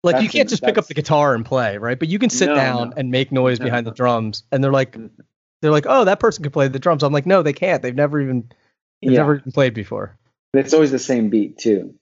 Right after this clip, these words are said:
Speaker 2: The
Speaker 1: <laughs>
Speaker 2: same beat that, um, it's like, boom, stat, dun, dun, da, da, da, da, da, da, da, da, stat, dun, dun, da.
Speaker 1: <laughs>
Speaker 2: But, uh, it's just the best. Like, it,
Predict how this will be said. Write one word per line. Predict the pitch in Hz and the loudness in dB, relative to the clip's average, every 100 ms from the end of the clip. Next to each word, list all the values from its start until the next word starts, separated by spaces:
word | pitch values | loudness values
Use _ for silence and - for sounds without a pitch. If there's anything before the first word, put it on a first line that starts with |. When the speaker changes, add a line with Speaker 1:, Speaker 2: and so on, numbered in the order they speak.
| _ | _
Speaker 2:
The | - 147 110 | -2 0 -2
Speaker 1:
<laughs> | |
Speaker 2:
same | - 123 123 113 | 0 2 4 4
beat | 110 107 - | 4 2 -2
that, | - 202 160 _ _ _ _ _ _ _ _ | -2 -2 -2 _ _ _ _ _ _ _ _
um, | 120 120 113 110 104 - _ | 0 2 4 4 2 -10 _
it's | - | -2
like, | 113 - _ - | -2 -4 _ 0
boom, | 110 98 | 0 0
stat, | - - 165 180 - - | -4 -2 0 -2 -6 -2
dun, | 113 - | 0 2
dun, | 107 110 | 0 2
da, | 160 160 151 | 0 -2 -4
da, | - | 0
da, | 147 | 2
da, | 156 147 | 2 2
da, | 131 | 2
da, | 113 113 | 0 2
da, | 110 | 0
da, | 104 104 | -2 -6
stat, | 87 - 139 156 156 - - | -12 -4 -2 -2 -6 -14 -8
dun, | 104 | -6
dun, | 107 147 | 0 0
da. | 139 143 - | 2 -2 -4
Speaker 1:
<laughs> | _ _ - - - - _ - | _ _ -18 -18 -20 -20 _ -4
Speaker 2:
But, | 147 147 - _ _ - | 0 0 -2 _ _ -4
uh, | 120 117 110 104 - - | -2 0 -4 -8 -16 -4
it's | 196 | -2
just | 302 277 | 0 0
the | 175 | 0
best. | 151 247 190 - | 0 0 0 -2
Like, | 139 143 - - _ _ _ _ _ | -2 -2 -4 -20 _ _ _ _ _
it, | 160 156 | -4 -4